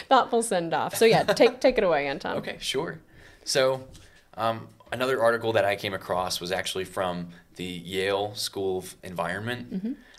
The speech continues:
Speaker 2: Uh, the environmental justice concerns,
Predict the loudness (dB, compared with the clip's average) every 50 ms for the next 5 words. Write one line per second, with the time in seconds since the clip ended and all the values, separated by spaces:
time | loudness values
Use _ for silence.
0 | -18 -12 -10 -8 -6 -6 -6 -8 -8 -12 -16 _ -20 _ _ _ -20 -12 -8 -6
1 | -4 -2 2 4 4 4 4 2 0 0 0 0 0 0 0 0 0 -2 -4 -2
2 | -4 -2 -2 -2 -2 -4 -4 -4 -4 -4 -4 -6